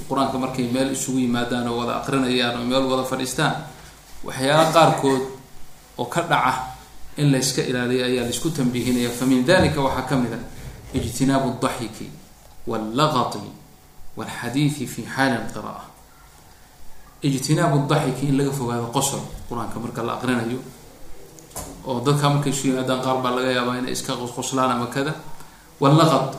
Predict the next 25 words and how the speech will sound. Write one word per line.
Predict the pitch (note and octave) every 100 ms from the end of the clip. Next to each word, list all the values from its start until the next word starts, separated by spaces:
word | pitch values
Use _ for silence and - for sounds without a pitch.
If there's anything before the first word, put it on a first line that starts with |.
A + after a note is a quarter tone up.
| -
codka | D#3 - C#3 D3
kor | C#3+
loo | C#3+ C#3+
qaado | C3 B2+
oo | C3 A#2+
hadalku | B2+ C3 - D3
isdhex | - D3+ -
galo | C3 C3+
oo | -
Qur-aankii | D3+ D3+ C#3+
la | C#3+ C#3+
aqrinayo | C#3+ D#3 C3
haddana | C3+ C3+ B2 - - - - - - - - C#3+
la, | A#2+ C#3 C3
la | C3
hadlo | B2+ B2+ D#3+
oo | C3+
maaragtay. | C3 B2 A#2+ - A#2 C3+ - - - - - - - - - - - - - - -
Ah, | A#2+ A#2 -
wakadhalika | B2+ - C3 C#3+ C3+ C3+
alxadiith, | - C3+ D3 C#3 - -
sheeko | - D3 C#3 C#3+ C#3+ -
fi | -
xaali | B2+ C3+ C3
alqira'a. | B2 C3 B2+ B2+